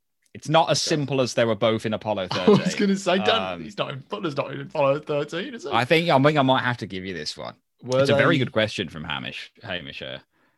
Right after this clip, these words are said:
Speaker 2: Okay, so Apollo thirteen is a link?
Speaker 1: Yes.
Speaker 2: But they weren't in the same film?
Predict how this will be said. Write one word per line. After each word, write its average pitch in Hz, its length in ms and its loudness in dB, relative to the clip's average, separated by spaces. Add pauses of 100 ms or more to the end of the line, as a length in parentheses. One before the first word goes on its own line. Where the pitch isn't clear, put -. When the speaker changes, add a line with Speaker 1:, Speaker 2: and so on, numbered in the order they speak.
(340)
Speaker 2:
Okay, 147 160 -4
so 143 160 4
Apollo 165 340 2
thirteen 143 540 -2
is 127 80 -2
a 123 80 -2
link? 107 460 -6 (380)
Speaker 1:
Yes. - 640 -12 (1120)
Speaker 2:
But 127 80 -4
they 123 100 4
weren't 127 240 4
in 120 60 -2
the 113 60 -2
same 104 300 -4
film? 87 380 -8